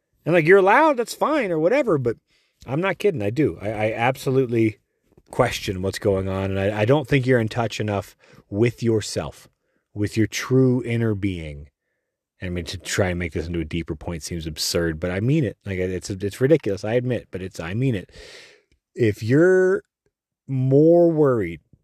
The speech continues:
about some piety or, or, or some, you know, s-, some virginal concept, uh, uh, of language and speech, if that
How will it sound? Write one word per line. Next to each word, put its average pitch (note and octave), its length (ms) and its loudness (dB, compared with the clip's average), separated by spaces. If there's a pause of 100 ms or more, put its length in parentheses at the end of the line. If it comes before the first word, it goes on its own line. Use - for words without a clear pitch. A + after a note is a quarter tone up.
(600)
about G2+ 500 -4 (920)
some C3+ 340 0
piety G2+ 640 2 (400)
or, G2+ 100 -4
or, G2+ 420 -2
or - 20 -6
some, G#2+ 720 -2 (1120)
you E2+ 160 -8
know, D2+ 80 -6
s-, F#2+ 260 -6 (400)
some A#2+ 640 0 (300)
virginal A#2 1160 2 (400)
concept, A2 760 -4
uh, F#2+ 40 -6
uh, F#2 300 -6 (140)
of F2 100 -8
language F#2 540 -4
and F2 120 -10
speech, - 540 -10
if - 220 -12
that B2 360 0